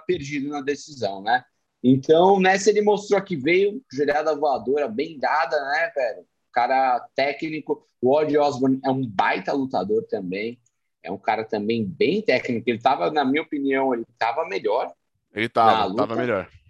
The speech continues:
Speaker 2: Tava realmente.
Speaker 1: Eu achei ele melhor na luta. E, mas, pô,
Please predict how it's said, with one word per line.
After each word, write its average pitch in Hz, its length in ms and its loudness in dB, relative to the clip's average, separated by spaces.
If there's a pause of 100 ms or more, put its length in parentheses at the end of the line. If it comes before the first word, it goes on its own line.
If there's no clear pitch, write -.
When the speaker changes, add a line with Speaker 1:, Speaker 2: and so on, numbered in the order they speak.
(140)
Speaker 2:
Tava 104 200 -4
realmente. 107 480 -6
Speaker 1:
Eu 107 160 2
achei 127 640 2
ele 135 120 2
melhor 131 460 2
na 151 120 -2
luta. 147 400 -4 (480)
E, 170 480 -2
mas, 165 260 -2
pô, 120 460 -2